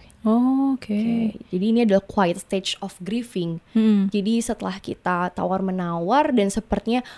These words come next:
Speaker 2: "Kok Tuhan nggak jawab ya doa-doaku?" gitu.
Speaker 1: Mm-mm.
Speaker 2: Atau, "Kok dia nggak ngajak aku balikan?" Nah, kita mungkin akan mengisolasi diri dan berdiam diri.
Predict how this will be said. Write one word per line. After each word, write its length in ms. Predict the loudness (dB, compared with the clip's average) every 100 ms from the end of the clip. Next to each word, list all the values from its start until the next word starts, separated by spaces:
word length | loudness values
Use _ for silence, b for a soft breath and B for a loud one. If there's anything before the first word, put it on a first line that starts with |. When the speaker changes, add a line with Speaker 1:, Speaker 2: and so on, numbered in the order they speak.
| B
Speaker 2:
"Kok 200 | -16 -12
Tuhan 300 | -6 -2 0
nggak 200 | 4 4 4
jawab 400 | 4 2 2 0
ya 180 | -2 -2
doa-doaku?" 1080 | -2 -4 -4 -6 -10 -16 -10 -4 0 0 -2
gitu. 180 | 4
Speaker 1:
Mm-mm. 140 | 4 4
Speaker 2:
Atau, 180 | 2 0 b b
"Kok 180 | 0 2
dia 200 | 4 4
nggak 280 | 2 2 2 0 _ _ _ _
ngajak 360 | 4 6 6 4
aku 260 | 4 6
balikan?" 880 | 8 6 6 0 _ 0 2 2 -2
Nah, 80 | -8 _
kita 240 | -2 0
mungkin 320 | 2 0 0
akan 220 | -2 2 4
mengisolasi 640 | 4 2 2 4 4 2 0
diri 400 | 2 2 4 4
dan 160 | 4
berdiam 400 | 2 0 4 4
diri. 480 | 4 -2 -2 -4 -4